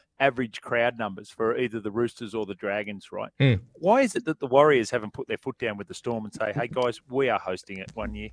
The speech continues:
Speaker 2: That is a great question, Jimmy. We had a whole bunch of listeners asking us that yesterday, um, very fired up because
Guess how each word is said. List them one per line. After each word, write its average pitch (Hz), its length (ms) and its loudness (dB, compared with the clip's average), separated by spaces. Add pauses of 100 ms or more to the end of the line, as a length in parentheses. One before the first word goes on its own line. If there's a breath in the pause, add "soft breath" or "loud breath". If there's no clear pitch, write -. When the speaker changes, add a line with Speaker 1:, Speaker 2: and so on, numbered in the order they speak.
Speaker 2:
That 139 200 6
is 120 120 6
a 120 40 6
great 123 360 8
question, 120 340 8
Jimmy. 123 260 8
We 117 100 10
had 117 140 10
a 107 40 6
whole 139 300 10
bunch 131 280 8
of 123 60 8
listeners 123 300 8
asking 117 340 8
us 113 160 8
that 110 180 6
yesterday, 113 640 8
um, 113 240 6
very 117 220 10
fired 113 360 8
up 120 140 6
because 113 680 6